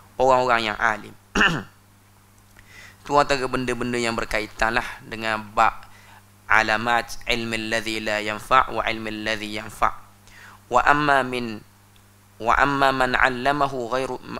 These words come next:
wa amma man ilmuhu ghairu nafi', falaysa lahu syughulun siwa at-takabbur bi ilmihi 'ala an-nas wa izharu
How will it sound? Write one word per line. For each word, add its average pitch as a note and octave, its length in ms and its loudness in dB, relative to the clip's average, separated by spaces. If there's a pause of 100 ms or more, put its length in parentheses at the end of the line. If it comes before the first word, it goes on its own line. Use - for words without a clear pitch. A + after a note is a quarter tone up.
(100)
wa A#2+ 140 4
amma C3+ 420 2
man A#2+ 400 -4
ilmuhu D3 560 -4 (320)
ghairu B2+ 380 0
nafi', B2+ 340 0 (320)
falaysa C3+ 560 0
lahu B2+ 240 -2
syughulun B2+ 560 2
siwa B2 300 0
at-takabbur C3 680 -2
bi A#2+ 160 2
ilmihi C3 640 -2
'ala A#2 320 4
an-nas G#2+ 320 -8 (460)
wa C3 160 4
izharu C#3+ 840 4